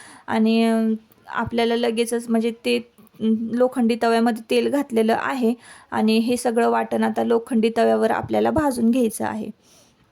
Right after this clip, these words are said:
तर काय होतं ताईंनो, लोखंडाचे जे भांडे असतात ना, ते पटकन तापतात आणि त्यामध्ये मसाला लगेचच करपतो. त्यासाठी मग, अ, थोडंसं चुलीमध्ये पाणी टाकून टाकून, अ, जाळ कमी बारीक करत मग,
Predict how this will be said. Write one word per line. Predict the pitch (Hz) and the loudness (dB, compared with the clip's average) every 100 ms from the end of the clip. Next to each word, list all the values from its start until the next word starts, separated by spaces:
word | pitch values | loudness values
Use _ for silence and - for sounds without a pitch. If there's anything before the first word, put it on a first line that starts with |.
| _ _ _ _ _ _ _ 240 | _ _ _ _ _ _ _ -4
तर | 269 | -2
काय | 311 330 | 0 2
होतं | 330 320 | 0 0
ताईंनो, | 269 247 254 | -2 0 0
लोखंडाचे | 254 254 262 254 247 240 247 | 2 0 0 0 0 0 0
जे | 247 262 - - 214 | 2 2 0 -6 -4
भांडे | 226 262 226 226 | 0 2 4 2
असतात | 226 226 214 | 2 -4 -2
ना, | 214 | -2
ते | 220 | -2
पटकन | 226 277 269 - 262 262 | -2 -4 -6 -4 -4 0
तापतात | 254 247 - 190 202 _ _ | -2 -4 -4 -6 -6 _ _
आणि | - 214 | -2 0
त्यामध्ये | 220 240 233 233 | 0 0 0 0
मसाला | 240 240 226 233 | -2 -2 -2 0
लगेचच | 240 226 226 226 | 0 0 -2 -6
करपतो. | - 240 208 208 | 0 0 0 -4
त्यासाठी | 208 226 240 226 240 | 0 -2 -2 -4 -2
मग, | 233 233 - - - | -2 -2 -10 -20 -8
अ, | 220 220 220 | -2 0 0
थोडंसं | 240 226 233 | 2 2 2
चुलीमध्ये | 226 254 240 240 233 | -2 -2 0 0 0
पाणी | 240 247 233 | 0 0 0
टाकून | 226 226 226 226 | 0 -2 -2 -2
टाकून, | 233 226 226 220 220 | -2 -2 0 2 0
अ, | 214 214 214 | 0 0 0
जाळ | 226 220 226 - | 0 0 -2 0
कमी | 226 226 | 2 2
बारीक | 226 226 220 220 - | 2 0 -2 -4 -2
करत | 220 220 220 | 0 0 0
मग, | 226 | -2